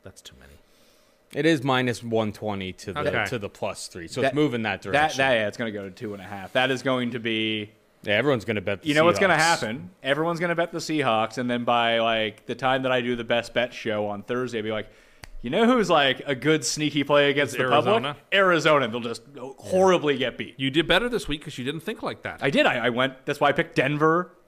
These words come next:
Speaker 3: Didn't
Speaker 1: Yeah.
Speaker 3: wanna touch the Jags. Vegas really got me.
Speaker 1: Sure, but whatever.
Speaker 3: But,
Speaker 1: You
Speaker 3: like,
Speaker 1: went two
Speaker 3: the,
Speaker 1: or three.
Speaker 3: the Titans, I stuck to my guns on the Titans, and that was very profitable
Speaker 1: Yeah, I
Speaker 3: for
Speaker 1: think
Speaker 3: me.
Speaker 1: that's a Seahawks or don't touch the game.
Speaker 3: Next game.
Speaker 2: Next up, we've got Rams at Bucks.
Speaker 1: That is a fraud bowl.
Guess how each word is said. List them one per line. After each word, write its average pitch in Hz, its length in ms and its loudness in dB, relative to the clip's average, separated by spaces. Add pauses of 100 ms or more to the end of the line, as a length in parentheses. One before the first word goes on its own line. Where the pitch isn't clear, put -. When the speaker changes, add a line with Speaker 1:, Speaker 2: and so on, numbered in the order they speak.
(160)
Speaker 3:
Didn't 139 120 -4
Speaker 1:
Yeah. 170 100 4
Speaker 3:
wanna 180 120 4
touch 175 200 0
the 185 100 0
Jags. 151 380 4 (240)
Vegas 165 440 4
really 123 280 0
got 87 240 -14
me. - 100 -20
Speaker 1:
Sure, 139 420 -2 (220)
but 131 380 -8
whatever. 117 320 -2
Speaker 3:
But, 156 80 2
Speaker 1:
You 165 40 4
Speaker 3:
like, - 20 -
Speaker 1:
went 156 160 2
two 190 60 2
Speaker 3:
the, 165 60 2
Speaker 1:
or 131 40 -2
three. 170 180 0
Speaker 3:
the 180 40 -2
Titans, 208 400 2
I 165 80 4
stuck 180 300 0
to 180 80 0
my 165 140 2
guns 143 260 0
on 143 100 2
the 131 80 -4
Titans, 120 420 -4
and 120 100 -2
that 117 200 -4 (320)
was 131 140 -8
very 120 220 0
profitable 110 300 -6
Speaker 1:
Yeah, 90 180 -4
I 95 60 -2
Speaker 3:
for 104 60 -10
Speaker 1:
think 143 140 -8
Speaker 3:
me. 127 80 -4
Speaker 1:
that's - 100 -10
a - 20 -12
Seahawks 104 480 -10
or 98 60 -10
don't 90 160 -14
touch - 240 -18
the - 40 -20
game. - 160 -20 (720)
Speaker 3:
Next 165 180 -4
game. 123 120 -4 (140)
Speaker 2:
Next 123 560 -6
up, 131 320 -2
we've 123 180 -2
got 123 240 2
Rams 131 420 0
at 123 420 -4
Bucks. - 520 -4
Speaker 1:
That 143 340 2 (200)
is 120 160 -6
a 113 60 -6
fraud 101 380 -4
bowl. 76 220 -16